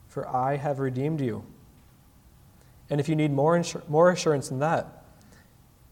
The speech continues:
then remember that he is able to keep you from stumbling and to present you faultless before the presence of his glory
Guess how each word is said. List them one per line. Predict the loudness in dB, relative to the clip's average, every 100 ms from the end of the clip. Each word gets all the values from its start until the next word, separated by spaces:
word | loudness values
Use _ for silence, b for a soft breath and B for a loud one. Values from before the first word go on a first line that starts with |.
| -4
then | 0
remember | 2 4 4 4 4
that | 4 2 0 -12 B B B
he | 0 4
is | 4 4
able | 0 0 0 -4 -6 -10 -20 -18 -6
to | -4
keep | 0 0 0
you | -2
from | -2 -4
stumbling | -4 -4 -4 -6 -8 -12 -20 b b b -6
and | -4
to | -2
present | 0 2 0 0
you | -2
faultless | 2 0 0 -4 -6 -10 -12 -20 -20 -14 -8
before | -2 2 2
the |
presence | 2 0 0 -2
of | -4
his | -6
glory | -4 -2 0 -2